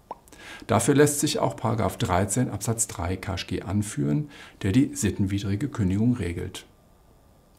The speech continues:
Wenn Sie im Einzelfall unsicher sind, ob eine Voraussetzung von der Fiktionswirkung umfasst ist, sollten Sie Ihr Ergebnis kurz begründen.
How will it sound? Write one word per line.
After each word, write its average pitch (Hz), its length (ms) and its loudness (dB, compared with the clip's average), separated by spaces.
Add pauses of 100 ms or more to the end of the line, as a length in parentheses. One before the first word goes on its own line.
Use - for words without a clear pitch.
(800)
Wenn 92 160 2
Sie 101 60 4
im 95 80 4
Einzelfall - 500 4
unsicher 139 520 6
sind, 170 440 2 (140)
ob - 120 -2
eine 107 160 4
Voraussetzung 123 760 4
von 117 160 2
der 98 160 2 (200)
Fiktionswirkung 117 920 2
umfasst - 480 -2
ist, 156 320 -2 (260)
sollten 107 300 4
Sie 135 160 6
Ihr - 80 4
Ergebnis 95 640 0
kurz - 240 -2
begründen. 90 640 -2